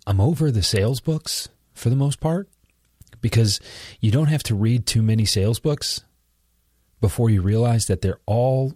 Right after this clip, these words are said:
rooted in the same common behaviors, principles, fundamentals. And that's the point. And look, it's boring to read the same book over and over and over again. I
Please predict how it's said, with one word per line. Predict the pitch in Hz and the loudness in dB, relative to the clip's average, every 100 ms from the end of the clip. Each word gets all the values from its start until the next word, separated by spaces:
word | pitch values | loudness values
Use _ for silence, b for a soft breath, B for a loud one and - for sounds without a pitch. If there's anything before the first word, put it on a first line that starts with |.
| - | -6
rooted | 101 95 107 127 120 | -2 2 2 2 0
in | - 104 110 | -2 0 2
the | 104 | 0
same | - 98 107 | 0 0 0
common | 113 95 101 101 | 0 0 0 0
behaviors, | 87 90 92 107 101 | -2 -2 0 -2 -2
principles, | - 98 - 104 117 - - 113 _ _ _ - | -4 -4 -2 -4 -4 -8 -14 -18 _ _ _ -6
fundamentals. | 98 98 87 131 135 - _ b b b b b b b b b b _ - | -2 0 0 -2 -6 -16 _ b b b b b b b b b b _ -10
And | 95 87 | -4 -2
that's | - 92 - | -2 -4 -4
the | - | -4
point. | - 92 98 165 170 - _ b b b b b b b b b - | -4 -2 -2 -2 -6 -14 _ b b b b b b b b b -2
And | 123 | 2
look, | 127 123 | 2 0
it's | |
boring | 98 92 90 117 | 0 0 2 2
to | - | 0
read | 90 101 | 0 0
the | 95 | 0
same | - 95 | -2 0
book | 92 - | 0 0
over | 92 92 | 0 0
and | 90 | 0
over | 90 | 0
and | 85 | 0
over | 82 104 | 0 -2
again. | 120 131 | -2 -4
I | 85 | -6